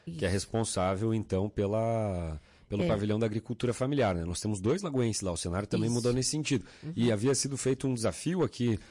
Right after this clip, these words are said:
Speaker 2: nos microfones da tua Rádio Cacique pra termos a participação de lagoenses, já que,
Speaker 1: Isso.
Speaker 2: apesar dos dois dirigentes serem de Lagoa Vermelha, não tinha expositor daqui. Quantos vão pra Esteio esse ano?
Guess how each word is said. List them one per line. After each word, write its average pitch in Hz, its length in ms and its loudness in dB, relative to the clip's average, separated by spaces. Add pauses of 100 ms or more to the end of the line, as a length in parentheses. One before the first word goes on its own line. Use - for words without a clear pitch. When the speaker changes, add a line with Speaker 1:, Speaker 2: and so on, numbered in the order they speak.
(160)
Speaker 2:
nos 95 120 -4
microfones 104 500 0
da 101 80 2
tua 98 160 0
Rádio 98 260 0
Cacique 107 380 -4
pra 120 180 0
termos 151 460 0
a 127 60 2
participação 110 600 -2
de 113 120 0
lagoenses, 117 520 0
já 110 160 0
que, - 180 -4
Speaker 1:
Isso. 151 340 -8
Speaker 2:
apesar 101 400 0
dos 98 180 -4
dois 107 180 2
dirigentes 101 540 0
serem 101 240 0
de 95 100 -2
Lagoa 95 240 0
Vermelha, 127 380 2
não 165 140 2
tinha 143 180 -2
expositor 147 540 0
daqui. 127 340 0 (400)
Quantos 190 400 0
vão 135 280 2
pra 113 360 4
Esteio 104 340 0
esse - 160 -2
ano? 78 200 -2